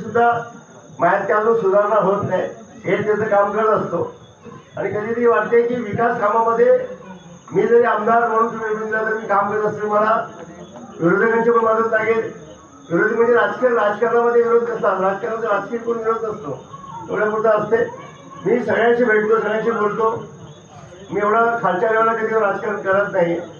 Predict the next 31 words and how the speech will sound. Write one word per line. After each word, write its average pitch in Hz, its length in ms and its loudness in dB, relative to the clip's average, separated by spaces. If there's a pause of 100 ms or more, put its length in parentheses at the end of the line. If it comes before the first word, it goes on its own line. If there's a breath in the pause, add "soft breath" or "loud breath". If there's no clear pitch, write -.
(140)
कारण 196 120 -4
मला 214 200 0
माहिती 202 300 0
आहे - 320 -4 (360)
विकास 226 340 2
काम 233 140 2
करते 220 240 -2
मला 226 520 0 (380)
आपली 160 280 -2
पण 226 100 2
मदत 220 340 0
लागणार 220 300 0
आहे, 220 140 2
आपल्या 214 300 -4
सगळ्यांची, 220 400 -4 (1120)
शासनाची 208 420 0
पण 233 120 4
लागणार 220 280 2
आहे, - 200 -4
तसंच 240 160 0
आपल्या 220 220 -2
विरोधी 208 280 -2
पक्षाच्या 202 380 -6
काही 202 200 -2
नेत्यांची 196 340 -2
जवळच्या 196 400 -2
कार्यकर्ते 185 560 -4
लागते, 165 300 0 (100)
मदतीच 202 400 -6
सर्वांना 202 340 -2
लागते. 190 220 -4